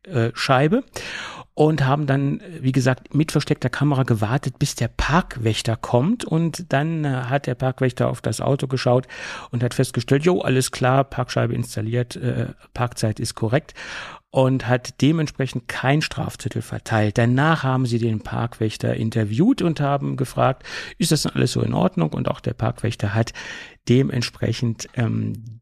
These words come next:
der Parkscheibe eine Legalität attestiert. Also von daher, äh, ist das Ganze jetzt auch nochmal mit versteckter Kamera auf,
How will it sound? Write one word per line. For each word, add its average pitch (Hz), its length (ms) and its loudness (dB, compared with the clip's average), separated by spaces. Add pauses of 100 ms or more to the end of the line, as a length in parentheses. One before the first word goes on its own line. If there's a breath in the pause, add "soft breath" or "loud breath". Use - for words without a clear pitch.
der 117 320 2
Parkscheibe 107 680 -2
eine 110 280 -2
Legalität 110 880 0
attestiert. 117 720 0 (120)
Also 120 180 -2
von 113 160 0
daher, 117 440 4 (520 loud breath)
äh, 113 640 2
ist - 180 -2
das 117 140 0
Ganze 110 300 0
jetzt 104 180 0
auch 113 80 4
nochmal 101 480 2
mit 104 160 -4
versteckter - 460 -6
Kamera 98 640 -4
auf, - 440 -8